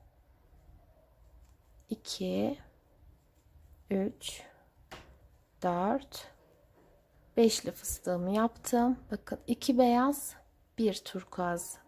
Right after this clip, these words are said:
fıstığım var. Bu şekilde üçünü birlikte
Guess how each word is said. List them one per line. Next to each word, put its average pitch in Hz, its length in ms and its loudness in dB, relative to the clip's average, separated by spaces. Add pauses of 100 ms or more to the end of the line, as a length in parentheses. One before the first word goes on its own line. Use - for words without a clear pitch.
(160)
fıstığım 202 640 0
var. 254 340 0 (760)
Bu 285 40 4
şekilde 202 840 2 (280)
üçünü 196 460 0
birlikte 226 640 2